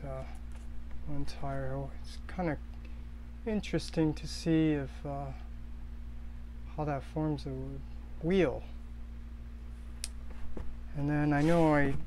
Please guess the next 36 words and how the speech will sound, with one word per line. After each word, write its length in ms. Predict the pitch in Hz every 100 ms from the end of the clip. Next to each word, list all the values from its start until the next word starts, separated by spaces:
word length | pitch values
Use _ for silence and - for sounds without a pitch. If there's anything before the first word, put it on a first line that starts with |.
| -
didn't 340 | 160 156 139
go 280 | - 135 131
over 420 | 127 131 131 127 - - - - - - -
all 240 | 131 135
of 80 | 131
'em. 240 | 135 131
I 80 | 131
don't 240 | 139 135
think 240 | 135 135 131
I 60 |
want 340 | 131 123 127 127
to, 160 | 127 120
but 280 | 135 127 - - - - -
it'd 140 | 180 170
be 100 | 156
nice 460 | 143 135 135 -
just 360 | - - 131 -
to 260 | 143 135 131
be 160 | 135
able 180 | 131 131
to, 180 | 131 127 - - - - - - - - - - - 147
you 100 | 139
know, 220 | 131 131
see 340 | - - 143
all 220 | 135 135
the 100 | 131
instructions. 840 | 135 131 - 143 131 - 143 135 135
But 240 | - 139
this 260 | - 139 -
is, 240 | 143 135
uh, 300 | 139 131 131 - - - - -
<laughs> 1160 | - - - 139 - - - - - - - -
a 40 |
lot 480 | 131 127 143 151 151
of, 320 | 147 143 131
uh, 320 | 135 135 131